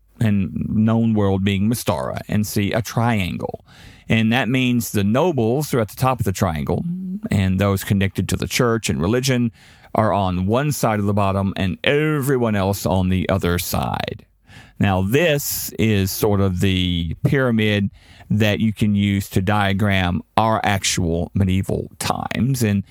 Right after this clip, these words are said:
since we're transferring this mid fourteenth century to Mystara, well, that's how it is in our game world. So we're starting at the top.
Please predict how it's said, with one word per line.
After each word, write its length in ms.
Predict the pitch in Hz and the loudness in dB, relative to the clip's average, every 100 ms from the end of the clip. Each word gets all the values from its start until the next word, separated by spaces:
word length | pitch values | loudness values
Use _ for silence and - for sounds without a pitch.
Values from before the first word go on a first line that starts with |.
| - - | -14 -8
since 360 | - 117 104 | -2 0 0
we're 240 | 113 107 98 | 0 2 0
transferring 880 | - 123 117 - - 104 92 107 120 | 0 0 0 -2 -2 0 0 0 0
this 380 | 95 92 - - - - | -2 -4 -8 -16 -20 -2
mid 260 | 107 110 98 | 0 0 0
fourteenth 480 | - 107 - 104 92 | 0 0 0 -2 0
century 440 | 107 95 107 104 | -2 0 0 0
to 100 | 101 | 0
Mystara, 540 | 92 - 156 143 151 | -2 0 0 0 0
well, 100 | 113 | 0
that's 220 | 107 113 - | 0 -2 0
how 160 | 117 | 0
it 60 | 113 | 2
is 340 | 113 123 - - _ - - | 0 -2 -6 -16 _ -14 -4
in 240 | 143 151 - | -2 0 -2
our 380 | 151 147 156 170 - 170 | 0 0 0 -2 -2 -2
game 260 | 190 233 226 | 0 0 0
world. 380 | 95 76 - - _ _ _ _ _ _ - - - - | 0 -4 -8 -16 _ _ _ _ _ _ -16 -16 -16 -14
So 600 | - 160 135 127 127 117 - - _ _ | -2 2 4 4 2 0 -6 -20 _ _
we're 140 | 143 139 | -2 2
starting 340 | - 180 175 | 2 2 0
at 80 | 156 | -2
the 80 | - | -2
top. 320 | 135 - | 0 -2